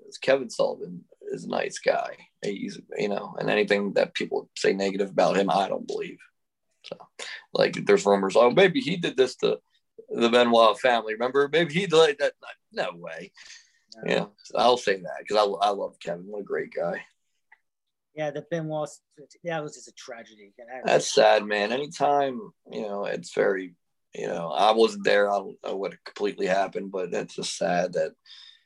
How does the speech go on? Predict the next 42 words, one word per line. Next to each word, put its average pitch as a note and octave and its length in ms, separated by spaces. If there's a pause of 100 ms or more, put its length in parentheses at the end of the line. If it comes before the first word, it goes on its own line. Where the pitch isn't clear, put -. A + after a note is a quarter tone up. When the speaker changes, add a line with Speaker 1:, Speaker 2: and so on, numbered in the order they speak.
(180)
Speaker 1:
a - 80
little G2 160
kid G2 320 (220)
had F#2+ 220
to G2+ 60
lose G2 240
his F2+ 120
life, G2 580
and, F2+ 300
you F#2 120
know, F2+ 200
it, F#2 200
it's, - 500
it's - 160
just - 180
horrible. F#3+ 580
And, - 200 (1000)
you C3+ 100
know, C3 200 (240)
like, A#2 140
Chris - 180
Bell B2 240
is A2+ 60
a G#2 40
great A#2 300
wrestler. G#2+ 520
I G#2 120
didn't G#2 120
know G2+ 160
him G2+ 60
as G2 100
a - 20
person. G#2 400
I G2+ 60
never, F#2+ 320 (220)
I, G2+ 200
I A#2 60
met A#2 140
him G#2 100
when F#2 80
I F2+ 40
was, F2+ 140